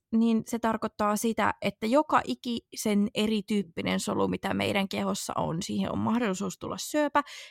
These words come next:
ja ne kaikki käyttäytyy eri tavalla, ja sit ne voi olla vielä hyvin erilaisia ne mutaatiot, ja se voi vaikuttaa siihen ennusteeseen ja hoitoon. Eli tätä pitää niinku ajatella ryhmänä sairauksia, että kaikki niinku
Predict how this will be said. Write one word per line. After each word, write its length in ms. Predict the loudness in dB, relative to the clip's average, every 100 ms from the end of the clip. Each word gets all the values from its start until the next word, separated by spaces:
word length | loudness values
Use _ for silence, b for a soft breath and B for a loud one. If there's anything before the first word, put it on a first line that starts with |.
| B
ja 60 |
ne 100 | 2 4
kaikki 280 | 2 0 0
käyttäytyy 600 | 2 2 0 -4 -2 -2
eri 260 | 0 0 0
tavalla, 500 | 0 2 2 4 2 2
ja 80 | -2
sit 180 | -2 -2
ne 100 | 2
voi 200 | 4 4
olla 180 | 4
vielä 200 | 2 2
hyvin 260 | 2 2 2
erilaisia 600 | 2 2 2 0 0 0
ne 100 | 0
mutaatiot, 580 | 0 -2 0 0 0 -2
ja 80 | -2
se 100 | -2
voi 180 | -2 2
vaikuttaa 420 | 0 0 -2 -2
siihen 300 | 0 2 2 0 B B B 2
ennusteeseen 800 | 4 4 2 0 0 0 0 -2
ja 100 | -2
hoitoon. 560 | -2 -2 -2 -2 -4 -6 B B B
Eli 340 | 0 4 2 0 _
tätä 200 | 0 2 0
pitää 300 | 2 2 2 0 _ -2
niinku 200 | 0 2
ajatella 400 | 4 4 4 4
ryhmänä 460 | 4 4 4 4 4
sairauksia, 580 | 4 4 4 0 0 -2
että 140 | -2
kaikki 360 | 0 0 0 -2
niinku 340 | 0 2 2